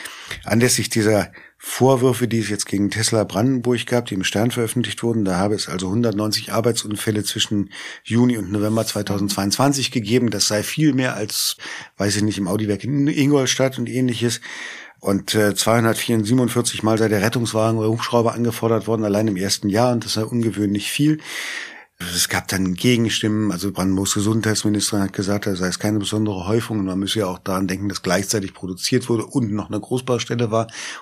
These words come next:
und viele dieser Unfälle seien Bagatellunfälle gewesen. Gleichwohl die Linksfraktion in Brandenburg fordert jetzt einen Untersuchungsausschuss und sagt, Sebastian Walter, der Fraktionsvorsitzende, sagt, Elon Musk spielt Wilder Osten in Brandenburg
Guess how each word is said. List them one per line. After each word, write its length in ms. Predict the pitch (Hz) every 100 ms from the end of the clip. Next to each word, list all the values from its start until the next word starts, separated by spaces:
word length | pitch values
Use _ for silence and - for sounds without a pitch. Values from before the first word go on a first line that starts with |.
| -
und 100 | -
viele 180 | 104
dieser 220 | 101 95 95
Unfälle 280 | 95 101
seien 220 | 90 90 90
Bagatellunfälle 880 | 90 95 117 131 117 101 110 101
gewesen. 440 | 101 101 104 101 107 - - - -
Gleichwohl 300 | - 123 139
die 80 | 151
Linksfraktion 640 | 127 190 - 208 - 175 143
in 40 |
Brandenburg 340 | 107 139 127
fordert 280 | 123 120 117
jetzt 180 | 110 -
einen 80 | 120
Untersuchungsausschuss 920 | 104 98 110 135 190 - 156 - 170
und 120 | - 98
sagt, 300 | 120 131 - - - - - -
Sebastian 580 | - 113 120 - 110 90
Walter, 280 | 98 151 143
der 140 | 123
Fraktionsvorsitzende, 800 | 110 107 135 127 123 113 117 107
sagt, 320 | 101 101 - - -
Elon 320 | - 139 113
Musk 300 | 101 127 -
spielt 420 | - - 127 127 - - - - -
Wilder 480 | - 131 196 165 -
Osten 360 | 151 151 - 117
in 180 | 101
Brandenburg 520 | 90 104 147 131 139